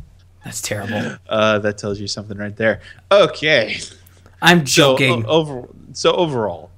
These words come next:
Speaker 2: um, I mean, do you, i-, i-, did you at least enjoy your trip
Speaker 1: I
Speaker 2: to the
Speaker 1: did.
Speaker 2: States?
Speaker 1: It was a lot of fun. It was a good,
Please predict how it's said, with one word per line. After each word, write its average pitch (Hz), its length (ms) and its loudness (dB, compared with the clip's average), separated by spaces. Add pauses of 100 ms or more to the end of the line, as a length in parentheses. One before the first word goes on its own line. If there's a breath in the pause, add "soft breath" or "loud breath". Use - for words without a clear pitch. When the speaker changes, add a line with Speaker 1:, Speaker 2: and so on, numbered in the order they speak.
Speaker 2:
um, 98 400 -8 (760)
I 127 60 -2
mean, 139 160 0
do 135 160 -2
you, 127 260 -2
i-, 131 240 0
i-, 143 40 -4
did 123 400 -10
you 135 180 -6
at 127 100 -2
least 143 220 -6
enjoy 127 380 -2
your 98 200 -4
trip - 300 -10 (400)
Speaker 1:
I 139 60 -8
Speaker 2:
to 131 100 -4
the 139 80 0
Speaker 1:
did. 117 140 0
Speaker 2:
States? - 360 -16 (120)
Speaker 1:
It 147 100 -6
was 143 80 -2
a 143 60 0
lot 151 160 4
of 151 40 -4
fun. 139 420 -2
It 131 60 -16
was 123 140 -4
a 120 40 -4
good, 127 440 -2